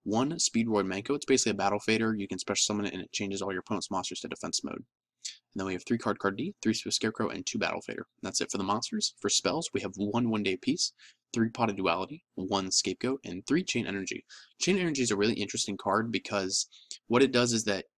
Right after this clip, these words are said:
you lose five hundred life points per card to normal summon, special summon, set, or activate cards from the player's hand. So normally the way that you play this card is that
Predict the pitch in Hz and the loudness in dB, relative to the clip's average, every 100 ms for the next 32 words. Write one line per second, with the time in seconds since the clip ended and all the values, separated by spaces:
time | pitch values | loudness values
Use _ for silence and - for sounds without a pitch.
0 | _ - 120 120 139 135 113 113 131 101 | _ 0 2 6 4 4 4 4 4 2
1 | 98 110 - 131 - - - - 123 120 | 2 0 2 2 4 0 -2 0 2 2
2 | - 101 123 - 104 101 120 120 127 123 | 0 0 0 -2 -2 0 2 2 2 2
3 | - 113 - 107 95 - 123 123 104 98 | 0 0 0 0 0 0 0 0 2 2
4 | - 98 87 - 87 82 - - - - | 0 -4 -6 -6 -6 -4 -6 -8 -20 -20
5 | - - 101 92 87 - - - 98 82 | -14 -2 0 0 -4 -8 -8 -2 -2 -2
6 | - 85 - - - - - - - 107 | -4 -6 -10 -14 -14 -12 -10 -2 0 2
7 | 98 95 - 120 131 123 107 107 110 110 | 0 -2 0 4 4 4 4 2 0 -2
8 | - 107 104 - 113 107 - 101 98 | 0 0 2 0 0 -2 -2 -4 -6